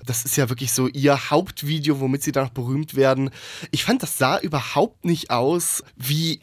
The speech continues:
aktuelle Instagram-Videos. Mich hat das eher sogar an die ganz frühe Zeit von YouTube erinnert. Weil, d-, also, die Filter, die sie ja teilweise verwenden, das sind, die sehen ja teilweise wirklich aus wie in so einem achtziger Schlagermusikvideo, wenn sie sich dann da irgendwie nochmal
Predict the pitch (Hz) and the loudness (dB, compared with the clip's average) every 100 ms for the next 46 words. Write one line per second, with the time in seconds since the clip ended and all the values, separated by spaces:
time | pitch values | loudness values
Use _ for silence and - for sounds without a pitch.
0 | - - - - - 170 156 - - 330 | -4 -4 -2 -4 2 4 4 0 0 0
1 | 139 104 101 107 107 110 - 120 190 170 | 0 -2 -4 -4 -4 -4 -4 -4 -2 -2
2 | - 139 151 180 165 151 143 143 - 135 | -2 0 2 2 -2 0 2 2 2 2
3 | 131 135 - - - - - 135 127 127 | 2 0 -6 -18 -20 -18 -8 -4 -2 -2
4 | 123 - - - 156 220 - - - - | -2 -4 -10 -6 -2 0 0 -4 -6 -2
5 | 196 185 165 - 156 147 - 143 127 190 | 2 2 2 -2 0 -2 0 -2 0 -2
6 | - 113 113 90 110 113 151 - - - | -2 -2 0 0 0 0 0 -6 -18 -20
7 | - - 147 147 151 147 - - - - | -20 -2 4 6 4 0 -8 -14 -10 -4
8 | 160 151 - - - 156 - 185 220 196 | -2 -2 -6 -18 -2 -2 0 -2 0 0
9 | 170 147 143 143 143 139 131 - 127 139 | 0 2 0 2 2 2 -2 -2 0 0
10 | - 127 - 143 - - - 135 120 151 | 0 -2 0 0 -2 -12 -8 -4 2 2
11 | 139 143 139 127 131 - 131 - 143 143 | 2 0 0 -2 -4 -6 -4 -2 -2 -2
12 | 131 - - - 170 139 - 147 135 196 | -4 -4 -4 -2 0 0 0 -2 -2 0
13 | 160 123 110 117 127 127 147 139 143 135 | 0 0 -2 -4 -4 2 4 6 4 0
14 | 147 - 139 135 131 156 151 131 117 139 | -6 0 2 2 2 0 0 -6 0 0
15 | 131 | 0